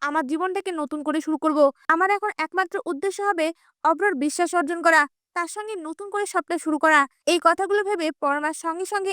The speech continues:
আদিত্যর সঙ্গে কথা বলার জন্য রুম থেকে বেরিয়ে যায়। পরমা আদিত্যর সঙ্গে কথা বলার জন্য আউট হাউসের দিকে যেতে লাগলে অভ্রজিৎ কষ্ট পায় আর মনে মনে বলতে থাকে,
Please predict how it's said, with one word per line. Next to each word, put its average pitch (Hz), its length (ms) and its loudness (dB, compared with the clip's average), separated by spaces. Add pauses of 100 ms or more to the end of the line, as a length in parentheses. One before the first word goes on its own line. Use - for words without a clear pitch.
(140)
আদিত্যর 277 380 -4
সঙ্গে 320 300 -4
কথা 294 260 2
বলার 392 260 4
জন্য 381 220 -4
রুম 349 200 -4
থেকে 381 200 -6
বেরিয়ে 269 320 -2
যায়। 285 260 2 (380)
পরমা 370 340 4
আদিত্যর 285 360 -4
সঙ্গে 330 220 -6
কথা 294 240 -2
বলার 381 260 2
জন্য 392 200 -4 (120)
আউট 277 240 -2
হাউসের 339 280 0
দিকে 349 200 -6
যেতে 311 240 -4
লাগলে 359 300 2 (200)
অভ্রজিৎ 381 420 2
কষ্ট 277 260 2
পায় 277 240 4 (160)
আর 294 140 -6
মনে 302 200 -6
মনে 330 200 -4
বলতে 302 240 -4
থাকে, 311 260 -2